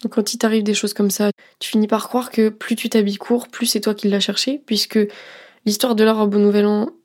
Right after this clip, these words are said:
où, euh, il disait que la tenue, que cette tenue-là justifiait le viol, c'était donc une robe assez courte et moulante. La photo de mon cul à mon insu, évidemment, j'étais en maillot de bain,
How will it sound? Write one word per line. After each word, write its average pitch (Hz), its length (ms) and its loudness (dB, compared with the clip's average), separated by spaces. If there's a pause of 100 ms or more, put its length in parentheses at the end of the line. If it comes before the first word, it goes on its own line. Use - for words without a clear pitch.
(120)
où, 208 120 -2
euh, 185 300 0
il 185 140 -2
disait 185 260 2
que 190 140 -2
la 196 160 2
tenue, 196 420 0
que - 100 -2
cette 190 220 -4
tenue-là 196 420 2
justifiait 190 380 -2
le 190 80 2
viol, 190 220 2
c'était 190 260 -4
donc 190 280 0
une 185 100 4
robe 185 260 4
assez 190 320 -4
courte - 480 -4 (400)
et 196 60 6
moulante. 185 600 4 (200)
La 208 160 4
photo 208 280 2
de 202 60 4
mon 196 100 4
cul 196 120 2
à 190 40 4
mon 190 140 2
insu, 185 220 0
évidemment, 185 320 0
j'étais 185 200 -4
en 185 60 -2
maillot 180 280 2
de 175 80 2
bain, 254 200 4